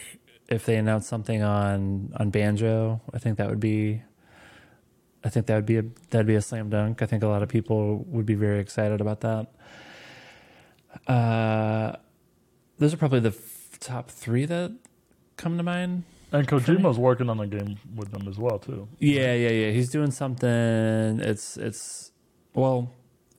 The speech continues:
Speaker 1: it's not necessarily not Death Stranding related, but it's probably not Death Stranding related. Uh, I think it's something that leverages cloud technology in some way. So, um, which I think actually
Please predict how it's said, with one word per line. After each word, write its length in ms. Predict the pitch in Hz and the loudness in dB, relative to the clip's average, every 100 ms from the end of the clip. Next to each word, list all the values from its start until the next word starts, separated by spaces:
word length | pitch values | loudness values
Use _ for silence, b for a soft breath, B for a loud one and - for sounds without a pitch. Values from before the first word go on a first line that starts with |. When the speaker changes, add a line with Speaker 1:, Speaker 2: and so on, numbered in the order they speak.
| _ | _
Speaker 1:
it's 160 | 123 - | -6 -4
not 120 | 110 | -4
necessarily 420 | 117 127 135 113 | -4 -4 -4 -4
not 280 | 107 110 110 117 110 - _ _ _ _ _ - | 0 0 0 -4 -8 -10 _ _ _ _ _ -8
Death 240 | 113 117 107 | 0 0 0
Stranding 580 | - 113 113 113 113 110 | -4 -2 0 0 0 0
related, 340 | 113 117 117 | 2 4 4
but 100 | 107 | 2
it's 100 | 101 | 0
probably 380 | - 120 107 107 | 2 2 4 2
not 280 | 101 101 104 - _ _ _ _ _ - | 2 0 -2 -8 _ _ _ _ _ -6
Death 200 | 113 104 | -4 -4
Stranding 340 | - 110 107 | -4 -2 0
related. 480 | 107 110 107 110 110 - | 2 2 2 0 -2 -6
Uh, 520 | - 104 101 101 98 113 - | -2 0 0 0 -2 -6 -12
I 120 | - 107 | -4 0
think 180 | 123 | 0
it's 140 | - - | 0 -2
something 260 | 113 104 | -6 -2
that 140 | 107 104 | 0 0
leverages 420 | 107 104 104 98 | 0 0 0 -2
cloud 260 | - 107 101 | -2 -2 -2
technology 560 | - - 104 104 107 | -4 -4 -2 -2 -2
in 120 | 107 | -2
some 220 | 104 113 110 | -4 -4 -2
way. 260 | 110 110 | -2 -2
So, 480 | 110 - 101 98 101 - B B B B B B | -6 -6 -4 -2 -4 -8 B B B B B B
um, 720 | 123 104 101 98 98 95 98 - _ _ _ - | -2 0 0 0 0 -2 -4 -6 _ _ _ 0
which 180 | 123 | 2
I 40 | 127 | 2
think 180 | 156 143 | 0 0
actually 600 | 117 - 113 104 101 | 0 0 0 2 0